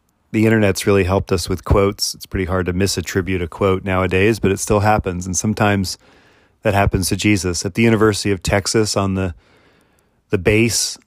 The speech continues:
of the tower that sits in the middle of campus, overlooking the Capitol and the statue of George Washington and many others, the big tower, uh, inscribed on the base of that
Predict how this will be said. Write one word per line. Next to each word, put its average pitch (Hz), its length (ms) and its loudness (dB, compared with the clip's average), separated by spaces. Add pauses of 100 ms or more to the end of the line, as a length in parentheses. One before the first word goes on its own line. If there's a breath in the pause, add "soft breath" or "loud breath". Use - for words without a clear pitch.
(200)
of 98 240 0
the 95 360 -2 (480)
tower 104 640 0
that 101 220 -6
sits - 300 -4
in 104 60 -2
the 95 80 -2
middle 98 220 2
of 92 120 -4
campus, 101 600 -4 (300)
overlooking 101 840 0
the 95 220 -2 (160)
Capitol 101 720 0
and 95 320 -4 (100)
the 101 80 -10
statue 98 420 0
of 92 80 -2
George 98 280 0
Washington 101 500 0
and 101 100 -2
many 95 220 -2
others, 110 420 0 (1040 soft breath)
the 107 80 -4
big 107 220 2
tower, 110 560 2 (240)
uh, 95 320 -2 (1500)
inscribed 117 840 0
on 101 240 0
the 92 80 -2
base 98 380 0
of 90 100 -6
that 95 300 -2